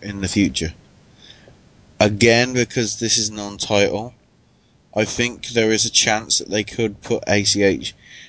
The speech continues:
and Tadarius in the title picture if they wanted to, so I'll actually say that A C H and Tadarius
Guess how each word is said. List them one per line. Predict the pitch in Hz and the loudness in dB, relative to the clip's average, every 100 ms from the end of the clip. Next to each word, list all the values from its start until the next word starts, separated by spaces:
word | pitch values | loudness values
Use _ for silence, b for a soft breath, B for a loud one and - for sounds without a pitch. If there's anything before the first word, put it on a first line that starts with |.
| B - | B -16
and | 101 98 | -10 -6
Tadarius | 104 101 101 98 98 - - | 0 4 4 4 2 0 0
in | 104 113 | -2 -2
the | 117 | -4
title | - 120 87 113 | -2 0 0 -2
picture | - - - 127 | -2 -2 -2 -2
if | 120 | 0
they | 110 | 0
wanted | 110 113 85 113 - | 0 -2 -4 -8 -4
to, | 135 135 | -2 0
so | - 101 98 98 - | 2 4 4 2 0
I'll | 95 95 | 2 4
actually | 95 - 101 101 | 4 2 0 2
say | - 95 92 | 4 4 2
that | 85 | 0
A | 95 95 | 2 2
C | - | 4
H | 95 - | 4 2
and | - | 0
Tadarius | - 101 95 92 90 - | 0 4 6 6 2 0